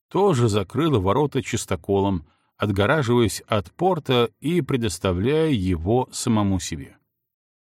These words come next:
Едва только это случилось, на коче, стараясь не шуметь, зашевелились люди, спуская на воду одну из двух надстав. Надстава —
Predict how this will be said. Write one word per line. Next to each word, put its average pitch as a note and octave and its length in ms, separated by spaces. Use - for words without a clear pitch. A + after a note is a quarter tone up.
Едва A#2+ 520
только F3 400
это C#3 300
случилось, F3+ 680
на G#2 240
коче, D#3+ 600
стараясь A#2 600
не G2+ 120
шуметь, B2+ 640
зашевелились A#2 840
люди, G#2 500
спуская A2 600
на A#2 200
воду C#3 280
одну G#2+ 440
из F#2+ 280
двух G2 400
надстав. - 680
Надстава — E2+ 920